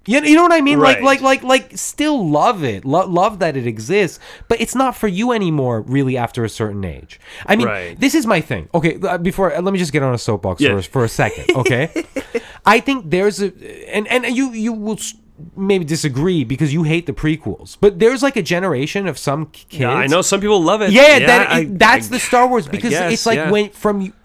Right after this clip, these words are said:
Speaker 1: a certain age to a certain age, which is, like, old enough where movies are not scary anymore and, and you can
Speaker 2: Yeah.
Speaker 1: kinda watch stuff, to, like, teens,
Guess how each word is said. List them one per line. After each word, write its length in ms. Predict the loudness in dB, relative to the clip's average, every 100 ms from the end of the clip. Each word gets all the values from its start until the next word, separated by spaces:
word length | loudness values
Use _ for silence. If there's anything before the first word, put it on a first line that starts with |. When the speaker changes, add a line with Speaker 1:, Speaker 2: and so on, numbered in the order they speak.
| _
Speaker 1:
a 80 | -6
certain 460 | -4 0 2 2 -2
age 240 | -2 -2
to 100 | -4
a 20 | -4
certain 360 | -2 -4 -2
age, 220 | -4 -4
which 140 | -6 -6
is, 120 | -4
like, 220 | -6 -8 -20 -20 -20 -20 -20 -20 _ _ -20 _ _ _ _ _ _
old 240 | 2 4 4
enough 320 | 2 0 -2
where 340 | -6 0 2 4
movies 380 | 2 0 0
are 80 | 0
not 200 | 0 -2
scary 520 | -6 -2 0 0 0
anymore 540 | -2 -2 -2 -4 -4 -4
and, 220 | -4 -4
and 280 | -4 -4 -2
you 120 | -4
can 140 | -2 -2
Speaker 2:
Yeah. 40 |
Speaker 1:
kinda 180 | 0 0
watch 400 | 2 0 -2 -6
stuff, 420 | -4 -2 -4 -8 _ _ _ _ _ -2
to, 260 | 2 4
like, 580 | 4 4 4 0 _ -20 -12
teens, 720 | -4 0 0 0 -2 -6